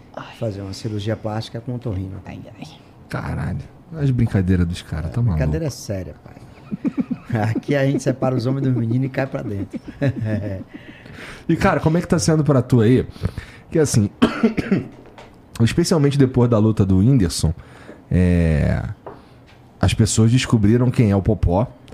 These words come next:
Speaker 3: e, e começar, e assim, há muita vida nas tuas redes sociais, tá ligado? E assim, cara, com todo respeito,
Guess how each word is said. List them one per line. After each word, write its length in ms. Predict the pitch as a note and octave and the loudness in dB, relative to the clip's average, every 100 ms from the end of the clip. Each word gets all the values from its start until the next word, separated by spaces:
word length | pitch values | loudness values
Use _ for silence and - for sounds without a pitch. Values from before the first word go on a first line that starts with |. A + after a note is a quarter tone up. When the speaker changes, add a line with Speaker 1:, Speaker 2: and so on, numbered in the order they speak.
| - - - - - - | -20 -20 -20 -20 -6 2
Speaker 3:
e, 840 | A2 A2 A2 G#2+ G#2 G2 F#2 D#2+ - | 4 6 4 4 4 4 4 0 0
e 100 | G2+ | 0
começar, 500 | - A#2 A2 - B2 | 4 4 4 0 0
e 40 | B2 | 2
assim, 260 | A#2+ A2 - | 2 0 0
há 360 | B2+ D#3 F3+ - - - - - - | 2 2 0 -4 -14 -20 -20 -20 -4
muita 480 | B2+ C#3+ F#3+ G#3+ G#3+ | 4 4 4 4 2
vida 540 | D3 B2 G3+ C3+ F2+ - - - | 2 2 2 2 0 -2 -14 -2
nas 200 | A2 A2 | 0 2
tuas 240 | - B2+ G#2+ | 4 4 6
redes 240 | C3 C3 | 4 2
sociais, 580 | C3+ C3 D#3 A#2 G2 - | 0 2 2 2 2 0
tá 100 | E2+ | 2
ligado? 340 | F2 A2 C#3+ - - - - - - - | 2 2 0 -6 -16 -20 -20 -20 -20 -4
E 80 | - | 0
assim, 280 | F#3+ - D3+ | 2 2 2
cara, 240 | - G#2 | 2 0
com 160 | - C3 | 2 2
todo 280 | B2+ D#3+ E3+ | 2 2 4
respeito, 800 | C3 G#2 - - C#3 C3+ - | 4 2 -2 0 0 0 -10